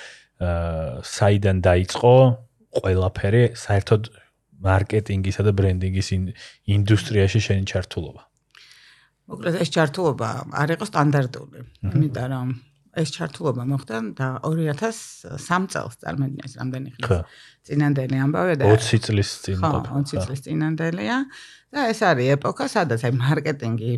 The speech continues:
Speaker 2: ბრენდი, როგორც ტერმინი, ფაქტურად არ არსებობს.
Speaker 1: აჰა.
Speaker 2: წარმოიდგინე, ბიზნესებიც კი არ არიან
Speaker 1: ხო,
Speaker 2: განვითარებული.
Speaker 1: ფირმა.
Speaker 2: ხო. სულ რამდენიმე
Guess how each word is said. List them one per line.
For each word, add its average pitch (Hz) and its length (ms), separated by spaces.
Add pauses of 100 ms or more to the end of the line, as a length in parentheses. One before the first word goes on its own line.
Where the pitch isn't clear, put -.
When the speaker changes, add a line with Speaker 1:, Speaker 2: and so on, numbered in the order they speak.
(140)
Speaker 2:
ბრენდი, 147 440 (200)
როგორც 135 320
ტერმინი, 160 560
ფაქტურად - 400
არ 135 160
არსებობს. 73 500 (220)
Speaker 1:
აჰა. - 240
Speaker 2:
წარმოიდგინე, 135 420
ბიზნესებიც 156 720
კი - 80
არ 160 160
არიან 147 240
Speaker 1:
ხო, 170 60
Speaker 2:
განვითარებული. 113 580
Speaker 1:
ფირმა. 104 460 (340)
Speaker 2:
ხო. 208 380 (680)
სულ - 360 (120)
რამდენიმე 165 500